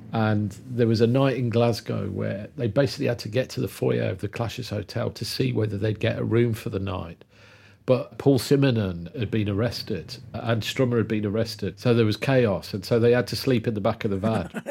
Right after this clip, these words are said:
Speaker 1: But they said it was a coming of age thing. It was a, like, rock and roll
Speaker 2: Yeah,
Speaker 1: thing.
Speaker 2: we've all, I mean, ev-, every musician's done that a few times.
Speaker 1: But then you've gone on, though. I mean, with your books, you've done sort of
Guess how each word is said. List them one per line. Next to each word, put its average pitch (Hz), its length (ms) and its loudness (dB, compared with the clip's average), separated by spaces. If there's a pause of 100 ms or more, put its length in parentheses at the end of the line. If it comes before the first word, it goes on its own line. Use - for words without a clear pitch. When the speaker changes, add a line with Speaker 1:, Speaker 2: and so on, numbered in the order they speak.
(140)
Speaker 1:
But 143 140 8
they 156 120 8
said 156 180 2
it 143 40 4
was 127 160 4
a 135 60 4
coming 147 280 6
of 113 100 6
age 123 300 4
thing. 90 180 0
It 78 40 -6
was 95 120 -6
a, 101 40 -2
like, 98 260 -2
rock 113 220 -2
and 104 80 -2
roll 101 100 0
Speaker 2:
Yeah, 143 220 -2
Speaker 1:
thing. 147 100 -4
Speaker 2:
we've 156 140 -4
all, 165 240 -2
I 175 40 -2
mean, 190 160 2
ev-, 185 120 4
every 196 220 0
musician's 160 500 -4
done 151 180 -4
that 151 120 -4
a 139 40 -8
few 151 240 -6
times. - 380 -6
Speaker 1:
But - 120 6
then 208 120 8
you've 220 140 4
gone 214 200 6
on, 180 200 4
though. 107 140 4
I - 100 0
mean, 156 180 6
with 196 180 4
your 180 100 2
books, - 520 -2
you've 139 240 2
done 165 320 6
sort 135 380 0
of 120 440 0